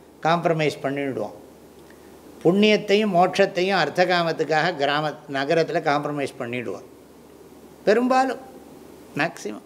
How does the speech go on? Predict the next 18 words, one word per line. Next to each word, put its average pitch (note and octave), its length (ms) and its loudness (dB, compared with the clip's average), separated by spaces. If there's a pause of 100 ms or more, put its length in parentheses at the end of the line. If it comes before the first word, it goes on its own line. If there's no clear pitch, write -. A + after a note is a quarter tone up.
(1200)
கிராமத்துல A#3+ 580 4
வந்து A3+ 260 0
கொஞ்சம் G#3+ 260 0
தர்மத்துக்கு G3 400 4
இதெல்லாம் F#3+ 300 4
காம்ப்ரமைஸ் F#3 580 0
பண்ணாம F#3+ 380 0
இருந்தா, D#3+ 320 2 (500)
கிராமத்துல F#3 480 2
இருக்கிற F3+ 400 2
வரைக்கும் G3+ 440 0 (460)
கொஞ்சமாவது G3 580 4
ஈஸ்வர F#3 400 2
பக்தி E3+ 320 2
தர்மத்துக்கெல்லாம் D#3+ 800 2
ஒரு C3+ 180 0
பிராதானியம் C#3+ 560 0
இருக்கும். B2 280 -6